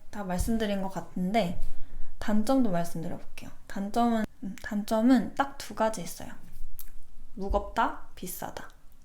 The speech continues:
진짜 무거워요. 무게가 삼 점 일칠 킬로그램이거든요. 그래서 주문하기 전부터도 "와, 삼 킬로? 매트가 삼 킬로면은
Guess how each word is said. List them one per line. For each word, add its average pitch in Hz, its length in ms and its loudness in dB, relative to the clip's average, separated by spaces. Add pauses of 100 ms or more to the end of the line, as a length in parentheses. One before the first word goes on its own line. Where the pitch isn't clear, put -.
(520)
진짜 247 380 2
무거워요. 180 580 -2
무게가 185 640 -4
삼 302 300 -6
점 285 240 0
일칠 320 340 -6
킬로그램이거든요. 185 1000 -4
그래서 190 240 -8
주문하기 226 560 2
전부터도 208 800 -2 (840)
"와, 202 140 -6
삼 320 300 -4
킬로? 359 360 0 (200)
매트가 196 540 -4
삼 285 220 -6
킬로면은 226 800 0